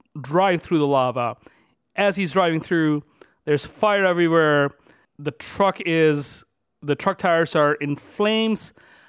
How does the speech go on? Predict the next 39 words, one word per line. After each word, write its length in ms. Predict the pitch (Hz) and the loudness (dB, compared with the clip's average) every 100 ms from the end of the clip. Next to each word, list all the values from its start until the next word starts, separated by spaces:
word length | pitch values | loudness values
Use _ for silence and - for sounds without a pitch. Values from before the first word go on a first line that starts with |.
| _ _ | _ _
Uh, 300 | 131 135 127 - | -2 0 0 -2
I 220 | 151 180 | -2 0
don't 200 | 165 151 | 0 2
know 160 | 156 147 | 0 2
how 200 | 156 143 | 2 0
he 100 | 139 | 0
did 220 | 180 196 | 2 2
it, 140 | 190 156 | 2 0
but 260 | 147 - | -2 -2
they 80 | 147 | -4
are 140 | 143 | -2
able 240 | 165 175 170 | 0 0 0
to 100 | 160 | 0
get 180 | 165 156 | -2 -2
through 280 | - 151 | -2 0
all 180 | 147 156 | 2 0
of 80 | 165 | 0
this 180 | 165 - | -2 0
lava, 460 | 160 151 147 143 147 | 2 4 4 2 2
meanwhile 320 | 160 151 147 | 0 2 2
also 220 | 147 143 | 0 -4
picking 240 | 147 156 | -8 -6
up 80 | 139 | -6
the 100 | 139 | -4
little 200 | 139 135 | -4 -4
dog 340 | 139 135 127 139 | -2 -2 -4 -6
along 260 | 139 127 | -8 -8
the 80 | 127 | -6
way. 240 | 131 117 - _ - _ _ _ _ - | -6 -8 -12 _ -20 _ _ _ _ -2
Between 360 | 170 202 247 226 | -2 0 0 0
these 160 | 202 | -2
two 200 | - 208 | -2 -4
scenes, 520 | - 202 175 170 - - - | -2 -2 -2 -2 -6 -10 -4
Michael, 500 | 156 156 156 143 127 | -2 0 0 0 0
which 220 | 175 - | -2 -2
movie 240 | 180 175 165 | -4 -2 0
has 180 | 151 | -2
the 80 | 143 | -4
best 440 | 131 156 165 - | -2 -2 -2 -6